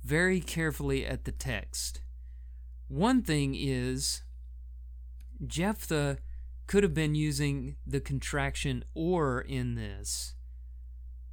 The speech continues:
to make a distinction between an animal or a pet that might come out to greet him versus a human being. If I, if I read it that way, here's how the vow would read.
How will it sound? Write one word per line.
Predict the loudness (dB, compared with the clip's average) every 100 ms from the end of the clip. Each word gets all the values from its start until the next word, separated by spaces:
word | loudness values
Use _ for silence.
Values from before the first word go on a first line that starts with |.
| -12 -12 -12 -2
to | 2
make | 4 4 4
a | 2
distinction | 4 2 4 2 2 2
between | 0 0 2 4 4 2 0 -6 -12 -12 -12 -6
an | -4 -4
animal | 2 4 6 6 6 4 2
or | -2
a | -2
pet | -2 0 2 2
that | 0
might | 2 2 2
come | 2
out | 4 2 2
to |
greet | 0 2 4
him | 4 4 2 -2 -10 -8 -2
versus | 2 4 4 2
a | 0
human | 2 2 2 2
being. | 2 2 2 0 -6 -8 -8 -10 -8 -8
If | -6 -2
I, | 0
if | 0 0 2
I |
read | 2 4 4 4
it | 4
that | 2 2 2
way, | 2 4
here's | 2 2
how | 4 2
the | 2
vow | 2 2 4
would | 0 0
read. | -2 -2 -4